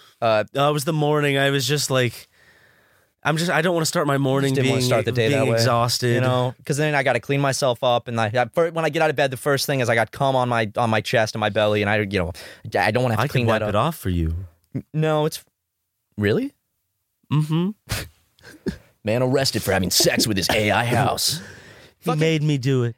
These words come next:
Speaker 1: A I, though, in twenty forty-two, when the singularity happens, they're gonna be able to start building themselves and start advancing themselves. We don't have to work on it. Like, they'll start programming themselves to be smarter.
Speaker 2: To have
Speaker 1: And then
Speaker 2: guns.
Speaker 1: they'll be, yeah, they'll get exponentially smarter,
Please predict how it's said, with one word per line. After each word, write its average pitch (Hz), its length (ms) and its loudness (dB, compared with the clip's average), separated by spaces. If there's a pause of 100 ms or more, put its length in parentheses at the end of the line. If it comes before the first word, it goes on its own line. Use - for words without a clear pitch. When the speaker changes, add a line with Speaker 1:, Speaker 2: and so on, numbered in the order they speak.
Speaker 1:
A 202 140 2
I, 254 180 2
though, 160 180 0
in 120 80 -2
twenty 151 220 0
forty-two, 156 420 -2
when 202 60 2
the 127 60 0
singularity 143 480 2
happens, 107 580 -2 (220)
they're 117 100 2
gonna 151 140 0
be 147 140 2
able 135 140 0
to 117 100 0 (180)
start 113 280 -2
building 113 280 0
themselves 113 560 0
and 110 140 0
start 120 160 2
advancing 120 400 0
themselves. - 460 -2
We 120 80 0
don't 147 120 0
have 127 100 -2
to 123 60 -6
work 127 220 0
on 147 140 0
it. 90 100 -2
Like, 104 160 -2
they'll 165 160 0
start 160 260 -2
programming 127 420 0
themselves 110 320 0
to 95 60 -10
be 95 80 -2
smarter. 87 360 -4
Speaker 2:
To - 80 0
have 98 160 2
Speaker 1:
And 104 300 0
then 180 180 0
Speaker 2:
guns. 135 140 -8
Speaker 1:
they'll 185 140 2
be, 190 220 -4
yeah, 208 160 0
they'll 151 180 -2
get 190 180 -2
exponentially 185 440 0
smarter, 147 300 0